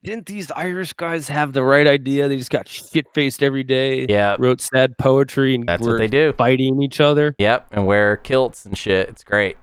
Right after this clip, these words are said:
Speaker 1: Yeah,
Speaker 2: Yeah.
Speaker 1: kilts and those weird hats and the
Speaker 2: And the
Speaker 1: bagpipes.
Speaker 2: leprechauns, all of it. It's all good.
Speaker 1: God, I really hate everything about Irish people now that I think about it. I just don't like a-, any of their shit I don't like.
Speaker 2: Yeah, yeah, I agree.
Speaker 1: I'm not a big fan of the color green.
Speaker 2: Uh, you're not a big
Speaker 1: I'm
Speaker 2: green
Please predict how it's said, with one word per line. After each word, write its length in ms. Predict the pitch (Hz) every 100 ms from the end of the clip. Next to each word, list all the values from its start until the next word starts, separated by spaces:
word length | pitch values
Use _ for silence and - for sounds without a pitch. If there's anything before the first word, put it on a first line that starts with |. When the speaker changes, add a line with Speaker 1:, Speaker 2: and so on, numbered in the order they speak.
| _
Speaker 1:
Yeah, 520 | - 147 175 170 120 92
Speaker 2:
Yeah. 160 | 92
Speaker 1:
kilts 560 | 87 156 170 165 156 -
and 100 | 123
those 180 | 120 107
weird 280 | 120 139 120
hats 580 | 101 147 156 151 139 127
and 80 |
the 40 | 104
Speaker 2:
And 80 | 85
the 40 |
Speaker 1:
bagpipes. 840 | 113 143 143 - 139 139 139 131
Speaker 2:
leprechauns, 680 | 101 - - 117 113 113 113
all 400 | 98 82 98 101
of 80 | 90
it. 180 | 82 -
It's 100 | _
all 160 | 104 98
good. 300 | 98 92 80 - _ _ _ _ _ _
Speaker 1:
God, 200 | 131 123
I 60 | 92
really 240 | 151 160
hate 240 | 82 110 -
everything 460 | 101 104 92 104
about 260 | 98 101 104 -
Irish 400 | 110 104 - -
people 320 | - - -
now 140 | - 98
that 100 | 113
I 40 |
think 220 | - 123
about 240 | 113 - 107
it. 140 | -
I 100 | -
just 240 | 147 143 -
don't 180 | 123 120
like 180 | 113 -
a-, 180 | 123 151
any 220 | 180 208
of 100 | 175
their 160 | 151
shit 240 | 139 147 110
I 100 | 101
don't 240 | 107 107
like. 360 | 101 95 95 _ _
Speaker 2:
Yeah, 280 | 95 90 87 - _ _
yeah, 140 | 92 90
I 40 |
agree. 320 | 95 90 90
Speaker 1:
I'm 80 | 85
not 140 | 165
a 40 | 165
big 200 | 170 156
fan 180 | 175 175
of 60 | 160
the 80 | 151
color 300 | 156 151 123
green. 760 | 113 107 143 160 160 156 147 -
Speaker 2:
Uh, 240 | 90 92
you're 80 | 95
not 140 | 107 107
a 40 |
big 140 | 104
Speaker 1:
I'm 60 | 107
Speaker 2:
green 160 | 98